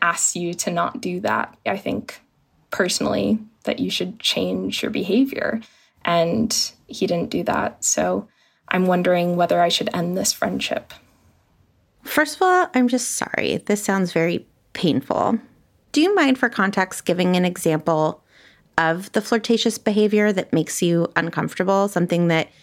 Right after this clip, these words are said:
Speaker 2: he's done that you're like, "You're just treating me like you're into me."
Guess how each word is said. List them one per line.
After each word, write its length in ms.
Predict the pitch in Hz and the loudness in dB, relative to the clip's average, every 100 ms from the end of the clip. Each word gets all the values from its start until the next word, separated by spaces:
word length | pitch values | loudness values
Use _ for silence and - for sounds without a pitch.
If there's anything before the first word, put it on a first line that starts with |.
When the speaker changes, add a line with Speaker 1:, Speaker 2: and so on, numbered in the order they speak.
| _ _ _ _ - | _ _ _ _ -8
Speaker 2:
he's 340 | - 185 165 | 2 2 2
done 420 | 165 151 147 160 | 0 2 2 2
that 140 | 156 - | 0 0
you're 180 | 165 | 0
like, 300 | 156 160 - - _ _ _ _ _ - | 2 0 -2 -8 _ _ _ _ _ -2
"You're 260 | 247 311 | 2 2
just 400 | 302 330 330 - | 0 -2 -2 -8
treating 560 | - 294 285 294 294 285 | -4 0 2 2 4 6
me 340 | 285 277 277 | 6 6 6
like 400 | 269 254 262 - | 4 2 0 0
you're 240 | 262 262 262 | 2 4 4
into 520 | - 415 403 294 190 | 4 4 4 2 0
me." 560 | 165 - - - 277 | 0 -2 -2 -2 -4